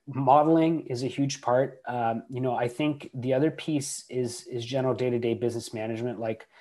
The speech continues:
if you are in a G M role, um, you know, I think some of the more common type of P M product management responsibilities might shift away from you,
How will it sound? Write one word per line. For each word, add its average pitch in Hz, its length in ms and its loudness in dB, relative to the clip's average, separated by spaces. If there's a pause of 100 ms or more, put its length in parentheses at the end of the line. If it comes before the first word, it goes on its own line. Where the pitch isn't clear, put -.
(500)
if - 300 -4
you 165 240 6
are 131 240 6
in 127 120 4
a 120 40 2
G 123 240 0
M 117 220 0
role, 110 560 -2
um, 113 420 -6
you 127 100 -8
know, 120 80 -2
I 113 100 0
think 135 260 -4 (200)
some 131 280 0
of 120 60 0
the 123 60 0
more 117 760 4 (300)
common 143 800 0 (260)
type 139 400 0
of 139 160 -8
P 139 200 2
M 127 380 2 (160)
product 131 380 2
management 131 540 0 (300)
responsibilities 127 1000 -2 (600)
might 131 280 2
shift - 320 0
away 135 180 2
from 143 240 -2
you, 151 240 0